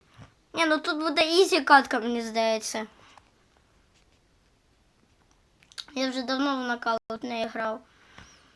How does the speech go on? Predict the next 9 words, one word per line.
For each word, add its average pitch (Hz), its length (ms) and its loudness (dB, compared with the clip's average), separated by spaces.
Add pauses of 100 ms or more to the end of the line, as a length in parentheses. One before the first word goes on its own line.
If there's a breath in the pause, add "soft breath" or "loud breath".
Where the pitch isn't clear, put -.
(680 soft breath)
Я 247 60 -10
вже 254 100 -8
з 254 100 -12
того 285 200 2
обновлення 262 640 0
в 240 40 -2
нокаут 247 500 0
грав, 240 360 0
прикиньте. 254 680 -4